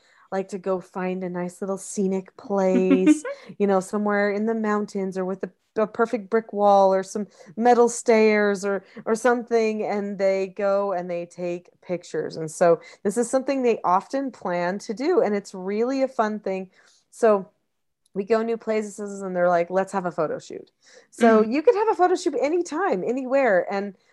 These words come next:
Speaker 1: honestly, those turn out to be some fun photos sometimes. In fact, I have taken many photos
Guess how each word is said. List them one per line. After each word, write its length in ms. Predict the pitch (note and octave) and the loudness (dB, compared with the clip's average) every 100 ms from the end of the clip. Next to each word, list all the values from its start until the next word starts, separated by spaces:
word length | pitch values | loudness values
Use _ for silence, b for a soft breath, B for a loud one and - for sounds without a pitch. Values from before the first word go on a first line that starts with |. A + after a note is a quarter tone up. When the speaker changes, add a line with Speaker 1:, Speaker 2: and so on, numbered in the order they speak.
| b - | b -6
Speaker 1:
honestly, 440 | G#3 C#4+ D4+ A4 A4 | -4 -4 -2 2 4
those 260 | B3+ C4+ C4+ | 2 0 -4
turn 220 | E4+ E4+ | -10 -8
out 160 | C#4+ C4 | -8 -10
to 80 | A3 | -10
be 160 | A#3+ | -10
some 300 | A3+ A#3+ G3+ | -6 -6 -6
fun 420 | F#3 - F#3+ G#3+ | -8 0 0 0
photos 340 | A#3 A3 A3 A3 | 0 2 2 2
sometimes. 420 | G3+ F#3 F#3+ F3+ | -2 -4 -4 -2
In 120 | F3+ F#3+ | -4 -2
fact, 260 | G#3 G3+ | -2 -2
I 140 | - G3 | -2 -2
have 200 | A3 A3 | -4 -4
taken 420 | A3+ A3 G3 F3+ | -4 -2 -4 -2
many 280 | F3 A3+ D4+ | -2 -2 -2
photos 420 | A#3+ G#3 G3+ | 0 0 -2